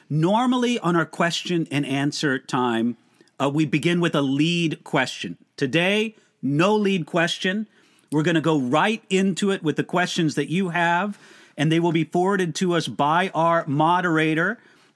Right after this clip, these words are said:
so, uh, when the moderator gets us going here with some questions, because we're not gonna have any previews there, but we will get right to that. Um, here we go.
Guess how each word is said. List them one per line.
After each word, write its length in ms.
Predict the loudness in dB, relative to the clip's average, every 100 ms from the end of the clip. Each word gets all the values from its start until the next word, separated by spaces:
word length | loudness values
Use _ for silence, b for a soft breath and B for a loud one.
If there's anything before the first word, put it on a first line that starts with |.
| _
so, 380 | -8 0 2 0
uh, 380 | 0 0 2 0
when 180 | 0 2
the 80 | 2
moderator 680 | 2 2 2 0 2 0 -2
gets 360 | -2 -4 -2
us 140 | -4 -2
going 360 | -2 0 0
here 240 | 0 0 0
with 120 | 0
some 140 | -2
questions, 640 | -2 0 -2 -2 -2 -2 -4 B B B
because 260 | -2 0
we're 60 | 2
not 160 | 2 2
gonna 160 | 0
have 200 | 2 2
any 160 | 2 0
previews 760 | 0 0 0 0 0 0 -4 -10 b b
there, 240 | 0 2 2
but 200 | 0 0
we 160 | 0 2
will 200 | 2 0
get 280 | 0 -2
right 340 | 0 0 2 -2 _ -6
to 320 | -2 0 0
that. 480 | -2 -2 -2 -4 -14 -6
Um, 600 | -4 -2 0 0 0 -2 -8 _ -20 -20 -6
here 220 | 0 0
we 160 | 0
go. 460 | 0 0 0 0 -4